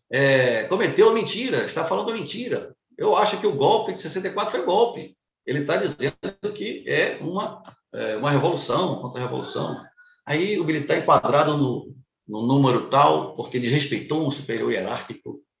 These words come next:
um superior hierárquico que não tá exercendo função militar, tá exercendo a função, por exemplo, de porta-voz,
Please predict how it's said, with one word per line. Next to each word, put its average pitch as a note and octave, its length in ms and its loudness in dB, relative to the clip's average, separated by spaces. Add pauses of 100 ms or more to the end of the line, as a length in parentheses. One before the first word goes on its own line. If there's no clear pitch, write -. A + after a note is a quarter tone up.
(280)
um E3 60 -8
superior D#4 280 0
hierárquico D3 440 0
que - 60 -14
não G#4 120 -6
tá - 120 2
exercendo A#2+ 300 0
função G2+ 300 -8
militar, F#2+ 360 -10
tá A#2+ 80 0
exercendo D3 300 0
a F3 40 -4
função, F3+ 300 -6
por G#3 120 2
exemplo, - 260 0
de - 120 -10
porta-voz, - 500 -6